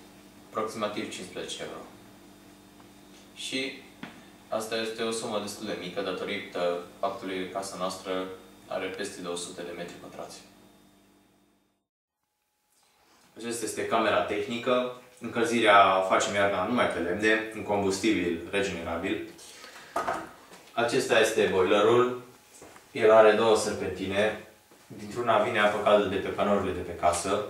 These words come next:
Datorită lor avem apă caldă din martie până în noiembrie. Iar din cealaltă serpentină vine apă caldă încălzită de centrală.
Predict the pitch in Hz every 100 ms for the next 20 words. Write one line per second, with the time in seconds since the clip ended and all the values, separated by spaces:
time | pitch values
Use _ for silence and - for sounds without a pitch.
0 | 101 101 101 98 101 98 95 92 92 90
1 | 87 - 92 92 90 90 - 92 85 82
2 | - - - - 101 101 87 90 85 80
3 | 80 80 80 87 - - - - - -
4 | - - - - 120 120 104 117 117 131
5 | - - 110 104 104 139 143 139 135 -
6 | 135 131 123 120 127 123 117 113 113 113
7 | - 101 104 - 104 - 110 82